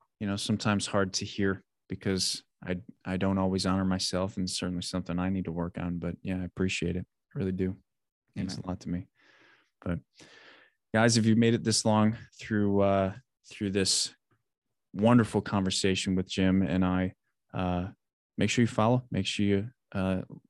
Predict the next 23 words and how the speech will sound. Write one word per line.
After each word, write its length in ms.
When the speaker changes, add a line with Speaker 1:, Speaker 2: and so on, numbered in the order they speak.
Speaker 1:
like, 240
su-, 260
like, 260
subscribe, 640
do 100
what 120
all 200
the, 160
all 180
the 140
things 380
that 100
you 80
need 180
to 60
do 200
to, 200
to 100
keep 260
in 80
touch 240
with 120
us. 260